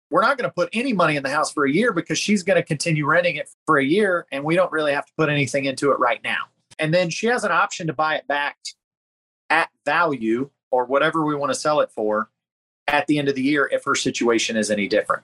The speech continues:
And so I'm currently under, under, um, negotiations with her on that. The problem is, is that she has other investors that are offering her two forty and two fifty,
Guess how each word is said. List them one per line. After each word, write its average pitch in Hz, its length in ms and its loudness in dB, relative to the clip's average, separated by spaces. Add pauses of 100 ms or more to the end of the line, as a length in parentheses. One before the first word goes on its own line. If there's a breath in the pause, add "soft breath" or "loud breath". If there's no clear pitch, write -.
(200)
And 123 300 0
so 139 340 0 (160)
I'm 135 120 -2
currently 160 480 0
under, 139 500 0
under, 135 460 -2
um, 117 280 -4 (240)
negotiations 131 840 -2
with 120 160 -4
her 123 160 4
on 110 140 0
that. 123 300 -2 (140)
The - 80 -2
problem 214 480 0
is, 151 400 -4 (340)
is 139 200 0
that 160 160 0
she 160 200 0
has 156 300 2
other 151 260 0
investors 139 560 -2
that 131 100 0
are 123 120 2
offering 127 400 0 (100)
her 117 300 0 (160)
two 135 180 2
forty 120 380 2
and 107 100 -4
two 113 140 0
fifty, 123 640 0